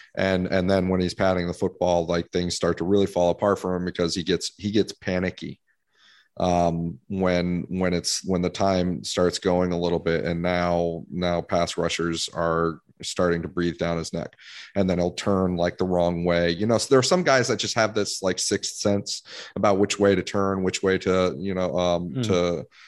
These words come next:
Speaker 1: to climb or to, um, to, to scramble, to get out of trouble and stuff like that. I don't think he has that sixth sense. I think he'll turn the wrong way and then have to turn all around and then, you know,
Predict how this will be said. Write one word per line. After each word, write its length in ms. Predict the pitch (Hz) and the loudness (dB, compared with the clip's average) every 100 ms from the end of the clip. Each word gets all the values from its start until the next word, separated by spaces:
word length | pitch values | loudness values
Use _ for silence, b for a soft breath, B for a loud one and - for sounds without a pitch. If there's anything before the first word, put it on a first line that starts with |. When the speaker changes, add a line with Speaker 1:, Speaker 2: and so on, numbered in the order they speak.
| B | B
Speaker 1:
to 80 | - | -6
climb 600 | - 120 110 107 107 101 | -2 2 4 4 2 2
or 100 | 95 | 0
to, 340 | 92 92 90 90 | 0 0 2 2
um, 560 | 87 87 87 67 53 - | 2 0 -4 -10 -12 -4
to, 260 | 95 90 | 0 0
to 140 | - 101 | 0 -2
scramble, 600 | - 107 104 101 101 92 | 2 4 4 4 2 0
to 120 | 90 | -2
get 160 | 107 | 2
out 180 | 98 98 | 2 2
of 80 | 92 | 0
trouble 400 | - 95 92 95 | 0 -2 0 -4
and 80 | 92 | -4
stuff 260 | - 95 | -6 -4
like 160 | 98 92 | -2 0
that. 220 | 98 95 B B - | 0 0 B B 0
I 80 | |
don't 160 | 131 127 | 2 4
think 140 | 123 | 2
he 100 | 107 | 2
has 320 | 98 104 101 104 | 2 4 4 4
that 220 | 101 - | 0 0
sixth 260 | 104 101 | -4 -4
sense. 300 | - 104 101 | 0 0 2
I 60 | 90 | 0
think 180 | 98 90 | 0 -2
he'll 100 | 95 | -4
turn 300 | - 98 95 | 0 0 0
the 60 | |
wrong 300 | 95 95 92 | 2 2 2
way 220 | 98 98 95 | 2 2 2
and 80 | |
then 120 | 92 90 | 0 0
have 160 | 95 | -2
to 60 | 95 | -2
turn 220 | 101 95 | -2 0
all 180 | 92 87 | 2 2
around 360 | 92 92 92 | 2 2 0
and 100 | 90 | -2
then, 80 | 92 | -4
you 120 | 92 90 | -4 -2
know, 180 | 87 | -4